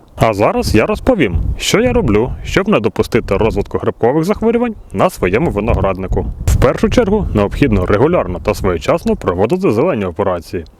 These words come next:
Нормування пагонами, пасинкування та карбування. Головна мета проведення зелених операцій — недопущення загущення виноградного куща. Пам'ятайте, там, де загущений виноградний кущ,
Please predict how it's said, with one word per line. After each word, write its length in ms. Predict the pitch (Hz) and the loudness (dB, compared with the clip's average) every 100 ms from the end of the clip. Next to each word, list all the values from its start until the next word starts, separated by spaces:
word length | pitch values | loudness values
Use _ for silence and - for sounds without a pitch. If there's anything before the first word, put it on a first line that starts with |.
| - - - | -20 -20 -2
Нормування 480 | 113 175 240 233 165 | 0 2 2 2 0
пагонами, 580 | - 127 104 104 98 90 - - - | 2 0 2 0 -2 -4 -6 -8 -10
пасинкування 800 | - 180 226 202 123 98 92 - 78 - - | -2 0 0 2 2 2 0 -8 -14 -20 -4
та 120 | - | 0
карбування. 680 | 190 113 110 98 90 82 80 _ - - - - - | 0 2 2 2 -2 -6 -14 _ -20 -20 -20 -20 -2
Головна 400 | 98 120 135 131 | 2 2 2 2
мета 240 | 104 98 | 0 -2
проведення 460 | 90 104 95 92 92 | 0 0 0 0 -2
зелених 380 | 92 95 170 208 | 0 0 0 -2
операцій — 500 | 190 220 214 - 202 _ - | -2 -2 -2 -4 -8 _ -6
недопущення 640 | - 92 - 143 170 226 208 | -2 0 2 2 2 0 0
загущення 520 | 107 95 131 202 202 | 0 0 0 0 0
виноградного 500 | 104 95 110 139 135 | 0 0 -2 0 -4
куща. 400 | - 113 - 80 - - - - - - - - | -2 -6 -6 -10 -10 -20 -20 -20 -20 -20 -18 -2
Пам'ятайте, 560 | 110 175 233 107 - 85 - - - - - | 0 2 2 0 -2 -8 -10 -20 -20 -20 -2
там, 140 | 120 | 2
де 100 | 107 | 4
загущений 480 | 98 98 98 107 95 | 2 0 0 0 2
виноградний 440 | 98 92 110 151 | 2 2 2 2
кущ, 320 | 180 233 - | 2 0 -2